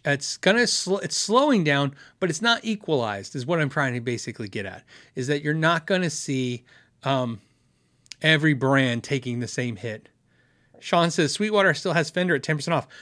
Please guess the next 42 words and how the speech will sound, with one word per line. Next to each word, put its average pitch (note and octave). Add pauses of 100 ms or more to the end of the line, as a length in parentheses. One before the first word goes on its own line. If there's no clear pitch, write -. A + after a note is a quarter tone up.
Guitar A3
Center A3
the F#3
other G3
day, G3
when A3
I -
was F#3
at F3+
Guitar F#3+
Center, A3
had F3+
all F3+
the F3+
Fender F#3
Made E3+
in E3
Mexico D#3+
stuff C#3
at B2+
twenty D#3+
percent A#2
off. - (500)
Uh, B2
everything F#3+
that F#3
was D#3
eight F3
forty-nine E3+
was B2+
marked C#3+
to B2+
six -
seventy-nine A#2+
'cause -
there's A2+
too -
much, A#2+ (100)
it's -
too -
much C3+
product. A#2